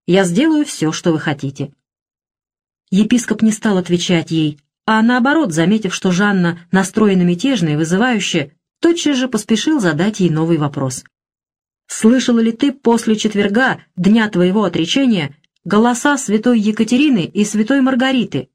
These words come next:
Вопрос этот был ловушкой, ведь Жанна заявила, скрепив это своей подписью,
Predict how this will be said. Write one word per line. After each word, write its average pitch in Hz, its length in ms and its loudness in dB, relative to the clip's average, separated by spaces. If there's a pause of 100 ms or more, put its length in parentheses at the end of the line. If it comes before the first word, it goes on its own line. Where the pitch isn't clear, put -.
(920)
Вопрос 214 440 0
этот 170 200 -2
был 180 180 2
ловушкой, 147 680 -2 (300)
ведь 202 180 0
Жанна 240 340 2
заявила, 233 760 0
скрепив 214 560 0
это 208 160 2
своей 175 360 0
подписью, 175 760 -2